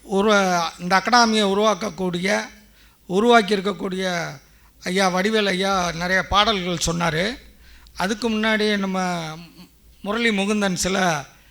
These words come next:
விஷயங்களை சொன்னாரு. அதுல சம்பாதிக்கிறதுக்கு பரிகாரம்லாம் சொன்னாரு. இதெல்லாம் ஓகே. நீ ஜோசியராவியா ஆக மாட்டியான்னு முத உனக்கு தெரியுமான்னு ஒருத்தன் வந்து கேட்டான்னா, அவருக்கு நீங்க என்ன பதில் சொல்லுவீங்க?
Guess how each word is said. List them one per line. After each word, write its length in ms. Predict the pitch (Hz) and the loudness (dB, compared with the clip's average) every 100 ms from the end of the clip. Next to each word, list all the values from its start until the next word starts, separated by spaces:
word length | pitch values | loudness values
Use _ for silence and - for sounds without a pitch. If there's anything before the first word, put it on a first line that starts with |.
| - _ | -20 _
விஷயங்களை 460 | - 175 220 196 190 | -8 -2 0 0 -4
சொன்னாரு. 640 | - 175 180 170 160 202 247 - _ _ _ _ _ _ _ _ _ - | -4 -4 0 -2 -2 -4 -8 -20 _ _ _ _ _ _ _ _ _ -10
அதுல 200 | 190 196 | -4 -2
சம்பாதிக்கிறதுக்கு 840 | 185 190 208 247 208 208 190 208 208 | 0 -2 0 0 0 -4 -4 -4 -4
பரிகாரம்லாம் 680 | 160 196 233 220 208 208 170 | -4 -2 0 0 -2 -4 -6
சொன்னாரு. 500 | 175 185 175 165 202 214 - - - - - _ - | -8 -4 -4 -2 -4 -8 -20 -20 -20 -20 -20 _ -8
இதெல்லாம் 340 | 170 220 254 | 0 4 4
ஓகே. 480 | 214 196 202 147 - - - - - - - _ - - - - | 4 2 -4 -4 -8 -20 -20 -20 -20 -20 -20 _ -20 -20 -18 -6
நீ 80 | 196 | -4
ஜோசியராவியா 800 | 170 208 277 302 285 269 247 254 | 2 6 6 10 10 12 10 10
ஆக 440 | 240 226 254 240 | 10 10 8 6
மாட்டியான்னு 280 | 226 240 254 | 6 6 6
முத 320 | 262 220 247 | 4 6 6
உனக்கு 400 | 233 226 190 220 | 6 4 4 4
தெரியுமான்னு 360 | 240 233 240 247 | 6 6 4 4
ஒருத்தன் 340 | 202 202 214 | 4 4 4
வந்து 240 | 240 - | 4 6
கேட்டான்னா, 680 | 214 214 190 160 160 185 190 - - - - - - - - - - - | 4 4 0 0 0 2 0 -4 -16 -20 -20 -20 -20 -20 -20 -20 -20 -6
அவருக்கு 400 | - 214 302 254 | 2 6 6 6
நீங்க 160 | 240 220 | 4 6
என்ன 220 | 214 254 | 6 4
பதில் 220 | 202 208 | 2 0
சொல்லுவீங்க? 400 | 190 180 160 135 | -2 -2 -4 -6